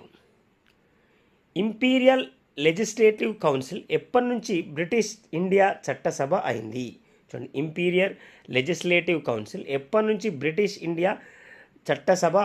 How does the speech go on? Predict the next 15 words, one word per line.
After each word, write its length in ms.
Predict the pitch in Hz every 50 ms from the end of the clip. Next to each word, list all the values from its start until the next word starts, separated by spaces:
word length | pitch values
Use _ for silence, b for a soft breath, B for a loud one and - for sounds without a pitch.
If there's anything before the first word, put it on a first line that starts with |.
| 180 -
అయ్యింది? 520 | 139 131 127 127 123 120 117 117 127 127 117 104 - - _ _ _ _ _ _ _ _ _ - 131
ఆన్సర్ 420 | 127 120 104 98 - - 185 - -
పద్దెనిమిది 480 | - 127 110 110 110 165 165 160 160 160
వందల 260 | 151 147 147 147 151 151 -
అరవై 280 | 123 120 117 120 123 117
ఒకటి. 380 | 113 110 - 120 104 127 117 113 98 b b b b b b b b b b b b b b b b b b -
వారెన్ 440 | - 147 165 190 233 247 254 254 196
హేస్టింగ్స్, 500 | 175 156 - - - 139 120 107 - - -
చూడండి, 400 | - 123 120 131 143 165 214 285 - b b b b b b
వారెన్ 440 | - 135 143 165 196 220 240 226 190
హేస్టింగ్స్ 440 | 160 139 - - - - - 208 - -
పదిహేడు 520 | _ 143 131 147 175 175 190 220 233 233 226
వందల 320 | 214 208 202 202 208 208 214 220 247 B B B B B B B
ఎనభై 320 | 143 151 175 190 185 196 190 - -
ఒకటిలో 440 | 143 - 175 - 156 135 113 107